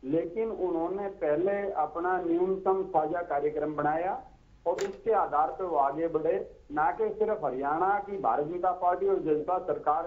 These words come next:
को इसके बारे में सोचना चाहिए, अपितु भविष्य में भी जब भी कोई गठबंधन की सरकार बने, उन सबको अपने आप में एक उदाहरण लेना चाहिए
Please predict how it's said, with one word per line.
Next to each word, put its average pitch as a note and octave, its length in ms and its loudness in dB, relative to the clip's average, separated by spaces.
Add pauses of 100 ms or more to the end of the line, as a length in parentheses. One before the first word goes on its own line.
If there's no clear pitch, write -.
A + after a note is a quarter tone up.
(100)
को F#3 80 -2
इसके F3+ 260 -2
बारे F3 220 2
में F#3 160 0
सोचना E3 440 0
चाहिए, F#3+ 500 2 (240)
अपितु G3 420 0 (440)
भविष्य F#3+ 460 0
में B3 180 -4
भी - 440 -10
जब F#3 160 0
भी B3+ 100 -4
कोई A#3 180 4
गठबंधन F#3+ 580 0
की A3+ 140 -6
सरकार E3 440 0
बने, F3 340 -2 (320)
उन B3+ 200 0
सबको G3 440 -2
अपने A3 500 0
आप E3 340 2
में G3 100 -4
एक G#3+ 240 -6
उदाहरण E3+ 400 2
लेना F3+ 360 -2
चाहिए F#3+ 440 2